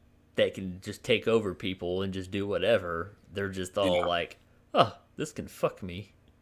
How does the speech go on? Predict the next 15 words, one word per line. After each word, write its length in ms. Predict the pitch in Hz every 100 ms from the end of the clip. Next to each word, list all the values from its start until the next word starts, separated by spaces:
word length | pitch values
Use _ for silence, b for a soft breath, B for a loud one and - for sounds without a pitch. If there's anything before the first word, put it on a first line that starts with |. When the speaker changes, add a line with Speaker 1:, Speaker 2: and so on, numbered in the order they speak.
| -
Speaker 2:
All 80 | 117
right, 60 |
Speaker 1:
I'm 40 | 107
okay 60 | 95
Speaker 2:
guys. 280 | 98 98 -
Speaker 1:
with 100 | -
that. 60 |
Speaker 2:
So 320 | 113 104 95 98 _ _ _ _
this 240 | 131 139 156
scene 440 | - 165 135 117
that's 340 | 113 - - -
right 300 | 107 139 -
here 280 | - 139 113
with 240 | 101 95
Vincom 760 | 104 117 117 120 113 107 104